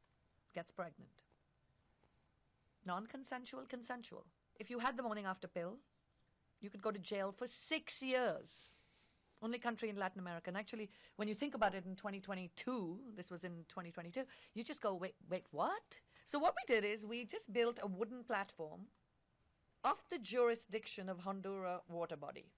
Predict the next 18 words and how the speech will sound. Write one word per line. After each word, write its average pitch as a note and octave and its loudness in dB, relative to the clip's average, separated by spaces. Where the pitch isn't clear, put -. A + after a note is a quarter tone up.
'cause A#3 -16
you A#3+ -12
can A#3 -8
just A3 -10
go G#3 2
off F#3+ -2
the, F#3 0
you G#3+ -12
know, F3 -6
to G#3 -6
the F#3+ 0
international F3+ -4
water E3+ -4
line. C#3+ -10
We - -4
took B3+ -2
a C4 4
boat F#3+ 4